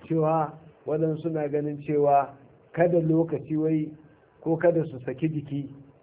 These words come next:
ya zama to su kasa yi. A'a, ita ibada ba haka take ba.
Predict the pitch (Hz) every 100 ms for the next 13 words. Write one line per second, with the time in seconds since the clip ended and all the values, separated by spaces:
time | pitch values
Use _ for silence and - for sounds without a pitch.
0 | _ - 123 151 151 147 147 127 120 113
1 | 90 - - - - _ _ _ _ _
2 | _ _ _ _ _ _ _ _ - 147
3 | 147 123 - - _ _ _ _ _ _
4 | 165 165 185 165 160 160 147 143 165 160
5 | 139 123 - -